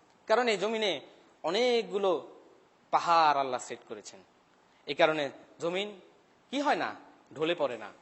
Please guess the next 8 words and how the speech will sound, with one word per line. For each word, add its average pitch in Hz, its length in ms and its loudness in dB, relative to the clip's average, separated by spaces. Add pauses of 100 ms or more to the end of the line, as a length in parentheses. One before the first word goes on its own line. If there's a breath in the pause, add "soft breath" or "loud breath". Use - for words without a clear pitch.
(2250)
কম্পিত 247 380 2
হয় 214 200 4
না। 123 200 -2 (560)
জমিনের 180 540 0 (160)
উপরে 160 320 2
একটি 123 440 -6
স্ট্যাবিলিটি 277 720 6
আছে। 123 260 -4